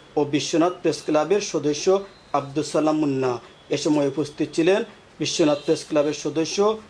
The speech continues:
মুস্তাক আহমদ মুস্তফা, মাজহারুল ইসলাম সাব্বির, এনটিভির ক্যামেরা পার্সন আফজাল হোসেন, সংবাদকর্মী জাহান মিয়া। তো আমরা আজকে সুনামগঞ্জ জেলার জ-, সুনামগঞ্জ জেলার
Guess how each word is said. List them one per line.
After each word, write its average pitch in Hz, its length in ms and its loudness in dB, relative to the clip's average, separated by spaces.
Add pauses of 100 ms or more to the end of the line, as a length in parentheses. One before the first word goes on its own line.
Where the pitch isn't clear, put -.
(140)
মুস্তাক 151 440 -2
আহমদ 143 320 -2
মুস্তফা, 170 560 0 (300)
মাজহারুল 147 420 0
ইসলাম 143 260 -4
সাব্বির, 147 540 -2 (280)
এনটিভির 151 560 2
ক্যামেরা 156 320 2
পার্সন 147 520 -2 (140)
আফজাল 143 340 0
হোসেন, 190 320 2 (280)
সংবাদকর্মী 156 880 2 (260)
জাহান 147 260 2
মিয়া। 123 380 -2 (880)
তো 135 100 -2
আমরা 156 540 4 (480)
আজকে 135 540 0 (1080)
সুনামগঞ্জ 139 520 4
জেলার 127 360 0 (880)
জ-, 135 360 0
সুনামগঞ্জ 135 500 2
জেলার 143 260 0